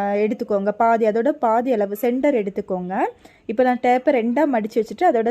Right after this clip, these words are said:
சென்டர் எடுத்துக்கிட்டேன். அடுத்து இப்போ நம்ம சென்டர் எடுத்தோம்ல, அதோட சென்டர் எடுத்துக்கோங்க ஃபஸ்ட்டு.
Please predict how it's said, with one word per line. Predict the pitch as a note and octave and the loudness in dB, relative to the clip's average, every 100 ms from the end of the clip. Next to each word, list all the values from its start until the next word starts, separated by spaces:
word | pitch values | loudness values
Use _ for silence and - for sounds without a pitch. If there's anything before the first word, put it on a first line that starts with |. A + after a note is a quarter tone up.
| A#3+ | -2
சென்டர் | A3 A3 C4 A#3+ | -2 -2 -2 -2
எடுத்துக்கிட்டேன். | G3 F#3+ F#3+ F3+ G#3 G#4+ - - _ G#3 | -4 -8 -10 -8 -6 -6 -10 -20 _ -2
அடுத்து | A#3 D4+ F4+ | 0 0 0
இப்போ | F#4 D4 | 0 -2
நம்ம | C#4 C4+ | -2 -2
சென்டர் | B3+ C#4 E4+ C4+ | -2 0 2 2
எடுத்தோம்ல, | B3 A#3+ A#3 B3 G#3+ | 2 0 0 0 0
அதோட | G3+ C4 D4+ E4 D#4+ | 2 2 2 2 0
சென்டர் | A3+ A3 A3 | -2 -2 -2
எடுத்துக்கோங்க | F#3+ F#3+ F#3+ G3 F#3+ G3 | -4 -6 -6 -4 -6 -8
ஃபஸ்ட்டு. | G3 - G#3 | -12 -8 -6